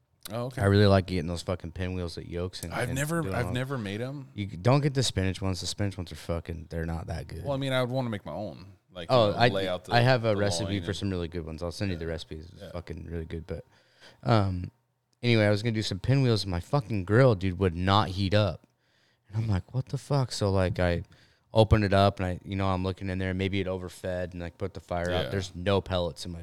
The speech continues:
Speaker 2: fucking burn box, and I was like, "What the fuck?"
Speaker 1: What's going on?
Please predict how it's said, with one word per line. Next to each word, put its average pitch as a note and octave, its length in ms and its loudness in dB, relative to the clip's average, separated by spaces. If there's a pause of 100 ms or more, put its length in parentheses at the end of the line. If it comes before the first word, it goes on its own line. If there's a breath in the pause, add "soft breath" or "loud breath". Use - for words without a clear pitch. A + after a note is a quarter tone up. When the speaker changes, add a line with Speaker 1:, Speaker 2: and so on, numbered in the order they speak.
Speaker 2:
fucking F2 280 -12
burn G#2 240 -4
box, D2 280 -12
and E2+ 80 -20
I C#2+ 160 -20
was - 140 -20
like, G1+ 220 -14 (440)
"What - 280 -10
the - 80 -20
fuck?" D#2+ 480 -8
Speaker 1:
What's - 120 -20
going F2+ 220 -12
on? G2 300 -10